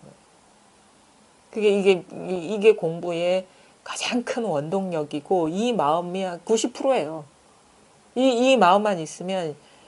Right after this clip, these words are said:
저절로 깨어나게 되고 시간이 모든 거를 해결해 준다는 거죠. 아무것도 돌아보지 않을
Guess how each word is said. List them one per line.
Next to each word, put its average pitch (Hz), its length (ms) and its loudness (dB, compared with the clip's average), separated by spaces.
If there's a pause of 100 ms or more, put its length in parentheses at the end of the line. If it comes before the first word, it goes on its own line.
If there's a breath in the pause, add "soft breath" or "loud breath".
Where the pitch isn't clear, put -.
(920 soft breath)
저절로 226 540 6
깨어나게 185 640 -2
되고 147 300 -8
시간이 226 720 2
모든 165 340 -4
거를 160 260 -8
해결해 202 380 -4
준다는 143 420 -10 (100)
거죠. - 260 -20 (1120)
아무것도 233 480 -2
돌아보지 170 520 -4
않을 156 400 -12